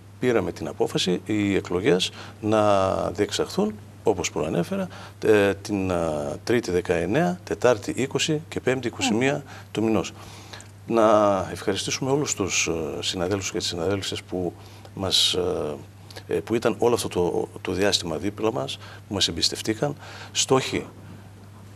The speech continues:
του Σωματείου είναι να, η διασφάλιση της επιχείρησης, η διασφάλιση των εργαζομένων και των εργασιακών σχέσεων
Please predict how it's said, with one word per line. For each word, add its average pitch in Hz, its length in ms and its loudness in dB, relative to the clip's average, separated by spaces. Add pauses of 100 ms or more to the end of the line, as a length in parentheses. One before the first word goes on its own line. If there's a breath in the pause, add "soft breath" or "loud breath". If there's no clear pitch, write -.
του - 100 -4
Σωματείου 101 580 2 (320 loud breath)
είναι 107 440 2 (100)
να, 95 460 2
η 98 100 -6
διασφάλιση 98 680 2 (160)
της - 240 0
επιχείρησης, 98 720 -2 (260 loud breath)
η 104 60 -6
διασφάλιση 104 480 4
των 110 120 2
εργαζομένων 95 460 2
και 104 60 -2
των 95 220 -2
εργασιακών 87 500 0
σχέσεων 110 460 2